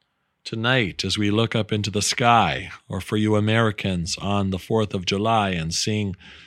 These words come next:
the colors of the fireworks that are going to go off, signifying our independence of Canada and later on the United States.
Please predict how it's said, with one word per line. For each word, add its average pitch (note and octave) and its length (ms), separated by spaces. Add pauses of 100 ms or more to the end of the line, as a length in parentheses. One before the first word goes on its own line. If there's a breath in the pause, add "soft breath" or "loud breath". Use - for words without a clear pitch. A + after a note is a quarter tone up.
(160 loud breath)
the - 100
colors A#2+ 520
of G#2 140
the G#2+ 80
fireworks A2+ 920
that F#2 160
are F2+ 100
going G2 340
to G2+ 100
go F2+ 220
off, D#2 360
signifying G2 800
our F#2+ 200
independence G2 840 (420 loud breath)
of F#2+ 200
Canada G2+ 800
and F#2+ 460 (460)
later F#2+ 340
on F2+ 200
the F#2+ 80
United F#2 420
States. - 640